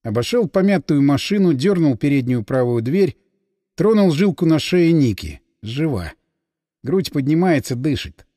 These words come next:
Трогать без скорой нельзя, главное, чтобы переломов не было или там внутренних кровотечений. Увидел Женькины глаза, стеклянные. Женька, Женька, как же оно так? Скорая.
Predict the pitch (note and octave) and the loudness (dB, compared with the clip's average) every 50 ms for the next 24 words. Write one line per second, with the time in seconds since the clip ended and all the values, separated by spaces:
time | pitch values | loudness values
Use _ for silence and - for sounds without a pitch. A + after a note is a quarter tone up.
0 | _ _ _ _ _ _ _ _ _ - F#3+ G3+ G#3+ F3 F3 C#3+ C3+ D3 C#3+ - | _ _ _ _ _ _ _ _ _ -8 -6 -4 -2 -2 -2 -2 -2 -4 -4 -6
1 | - - F#3+ F3+ E3 D#3 D#3 D#3+ D#3 D3 D3 D#3+ C#3+ G2+ G#2+ C#3+ D#3+ D#3+ D#3 D3 | -4 -2 0 0 2 2 2 2 2 0 0 0 0 0 0 0 0 0 0 0
2 | C3+ - - C#3+ C3+ C3 - C#3+ C#3 D3+ D#3+ F#3 F#3 C#3+ A2 - - A2 G#2+ G2 | 0 -2 -2 -4 -4 -2 -2 -2 -2 0 0 0 0 0 -2 -2 -2 -4 -4 -4
3 | E2+ F2 F2+ F#2 A2 B2 C3 A#2+ - C#3 B2+ A2+ F#2+ G2 B2 D3 C3+ C3+ B2 B2 | -4 -4 -4 -4 -4 -4 -4 -4 -4 -2 -2 -2 0 0 0 -2 -2 -2 -2 -2
4 | A2 - - - A2 G#2+ G2 F#2 - G2+ F2+ - - D3 C#3 C3+ B2+ A#2+ - _ | -2 -4 -4 -4 -4 -2 -2 -4 -6 -8 -8 -4 -2 -2 0 0 0 -2 -6 _
5 | _ _ _ _ _ _ _ _ _ _ _ _ _ _ _ - A2 B2+ F#3+ B3+ | _ _ _ _ _ _ _ _ _ _ _ _ _ _ _ -4 -2 0 2 2
6 | B3+ A#3 A#3 G#3 E3+ C#3 G3+ A#3 G#3 E3 - G3 F#3+ F#3+ E3 E3+ F#3 F#3+ F3+ D3 | 2 2 2 2 2 2 2 2 2 2 2 0 0 0 2 2 2 2 2 0
7 | D3+ C3+ G#2+ F#2 - - _ _ _ _ - - - C#3 - - D3 C3+ C3+ G#2+ | 0 0 0 -2 -4 -8 _ _ _ _ -16 -12 -10 -8 -6 -4 -2 0 0 0
8 | F#2 E2+ D#2 D2 - - _ _ _ _ _ _ _ _ _ _ _ - F#2 G#2+ | -2 -4 -6 -8 -12 -18 _ _ _ _ _ _ _ _ _ _ _ -14 -10 -8
9 | E3 F#3+ F3+ B2+ - A2+ G2+ F#2 G#2+ B2+ B2 A2 F#2+ - G2 F2+ E2 - - _ | -6 -4 -4 -4 -4 -4 -4 -2 -2 -2 0 -2 -2 -4 -6 -8 -10 -12 -16 _
10 | _ _ - E3 E3+ C#3+ B2+ B2+ B2+ A#2+ A#2 A#2 A#2 G2 - - E2+ D#2+ - - | _ _ -12 -10 -8 -8 -6 -4 -4 -2 -2 -2 -4 -6 -6 -8 -8 -8 -10 -16
11 | - _ _ _ _ _ _ _ _ _ _ _ _ _ - - - C#3 C3 A#2+ | -20 _ _ _ _ _ _ _ _ _ _ _ _ _ -12 -8 -4 -4 -2 -2
12 | G2 F2 D#2+ D2+ - | -2 -4 -6 -8 -12